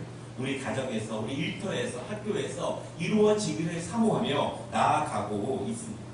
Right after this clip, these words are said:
우리는 그런데 때로는 믿음이 있지만,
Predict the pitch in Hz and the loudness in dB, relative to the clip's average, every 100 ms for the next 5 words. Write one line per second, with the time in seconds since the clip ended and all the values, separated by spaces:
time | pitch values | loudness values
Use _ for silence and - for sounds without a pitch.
0 | - - - - - - - - - - | -14 -14 -14 -14 -14 -14 -14 -12 -12 -12
1 | - - 214 254 - 208 214 214 226 - | -12 -2 2 4 4 6 6 6 6 4
2 | 262 262 - 165 - - - - - 139 | 4 6 6 6 4 0 -6 -10 -6 -2
3 | 170 247 247 - - - 208 220 214 | 0 2 2 2 0 0 2 2 0